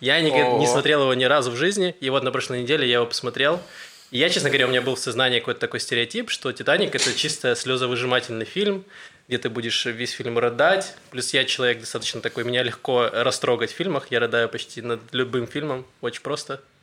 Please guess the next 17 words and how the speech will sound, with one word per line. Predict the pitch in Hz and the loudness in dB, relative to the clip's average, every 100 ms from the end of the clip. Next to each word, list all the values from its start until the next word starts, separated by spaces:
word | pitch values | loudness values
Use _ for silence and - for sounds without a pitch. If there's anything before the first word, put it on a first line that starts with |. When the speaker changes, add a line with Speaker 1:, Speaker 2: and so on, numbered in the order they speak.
| _ _ _ _ _ _ _ _ | _ _ _ _ _ _ _ _
Speaker 1:
Вот. | 120 117 - - | 0 0 0 -2
Так | 143 | 0
что, | - 151 - | 2 2 2
и | 151 | 2
я | 151 | 4
посмотрел | 165 156 147 147 | 4 4 4 2
фильм, | 143 185 175 | 4 4 4
и | 151 | 2
я | 151 | 4
не | 156 | 4
зарыдал | 147 143 139 156 | 4 4 6 6
ни | 147 | 6
разу. | 127 117 110 | 6 4 2
Мне | 143 | 0
фильм | 156 135 | 0 2
очень | 135 - | 2 2
понравился, | 135 147 180 170 113 | 2 4 4 4 -2